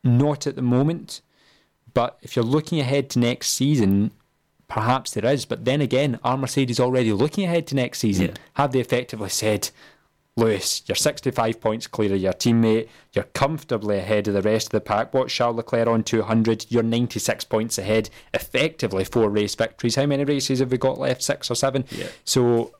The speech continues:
Speaker 1: perhaps they've already got one eye in next season. And while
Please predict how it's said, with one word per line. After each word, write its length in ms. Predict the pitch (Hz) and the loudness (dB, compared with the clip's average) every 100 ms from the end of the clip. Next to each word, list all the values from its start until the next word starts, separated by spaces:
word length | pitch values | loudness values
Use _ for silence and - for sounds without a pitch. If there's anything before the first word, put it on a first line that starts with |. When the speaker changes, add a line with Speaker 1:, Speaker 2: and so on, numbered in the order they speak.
| _ | _
Speaker 1:
perhaps 360 | 117 127 139 | 0 0 0
they've 180 | 131 117 | -4 0
already 320 | 120 117 110 | 2 2 -2
got 200 | 104 117 | 0 0
one 360 | 120 101 113 107 | 0 -2 0 0
eye 160 | 104 107 | -2 -4
in 160 | 104 | -2
next 260 | 104 113 - | -4 -4 -4
season. 380 | 110 107 110 98 - - _ _ _ - | -2 2 2 0 -10 -20 _ _ _ 0
And 440 | 104 104 104 123 | 2 2 2 2
while 320 | 135 147 127 | 2 2 0